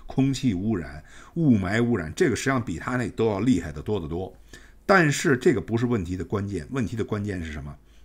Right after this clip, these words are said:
问题的关键是在处理这件事情的苏共的整个的表现，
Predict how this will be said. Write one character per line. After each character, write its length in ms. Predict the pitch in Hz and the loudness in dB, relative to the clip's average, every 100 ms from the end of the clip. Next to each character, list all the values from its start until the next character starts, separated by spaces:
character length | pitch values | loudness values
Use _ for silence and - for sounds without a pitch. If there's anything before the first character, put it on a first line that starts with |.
| - | -10
问 160 | 131 110 | -4 -2
题 140 | 110 | -2
的 40 | 107 | -4
关 160 | 110 | -4
键 200 | 110 90 | -4 -6
是 80 | 92 | -8
在 120 | 101 | -10
处 280 | 98 - 190 | -10 -4 -2
理 140 | 90 76 | -2 -4
这 120 | 110 | -6
件 200 | 98 110 | -6 -8
事 200 | - 110 | -6 -6
情 160 | 92 | -6
的 120 | 80 78 | -12 -14
苏 440 | - - 156 147 | -16 -8 -2 -2
共 240 | 139 120 - - - - - - - - - | -2 -4 -6 -20 -20 -20 -20 -20 -20 -20 -12
的 140 | 92 85 - | -12 -12 -8
整 220 | 92 87 | -6 -2
个 160 | 139 | 0
的 80 | 104 | 0
表 320 | 85 87 - | -2 -6 -6
现， 260 | 76 131 | -4 -4